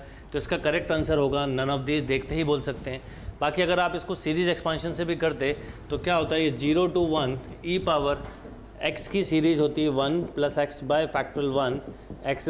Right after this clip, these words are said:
square by factorial two plus X cube by factorial three and so on। अगर मैं इस कॉन्सेप्ट से भी अप-, अप्लाई करता, तो मैं ऐसा लिखता, वन माइनस एक्स की पावर माइ-, ये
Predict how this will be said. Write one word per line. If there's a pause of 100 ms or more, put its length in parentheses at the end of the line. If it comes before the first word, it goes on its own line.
(100)
square
by (120)
factorial
two (240)
plus
X
cube
by (160)
factorial
three (640)
and
so
on। (420)
अगर
मैं
इस
कॉन्सेप्ट
से
भी
अप-,
अप्लाई
करता, (540)
तो
मैं
ऐसा
लिखता,
वन (180)
माइनस (600)
एक्स (100)
की
पावर (280)
माइ-, (200)
ये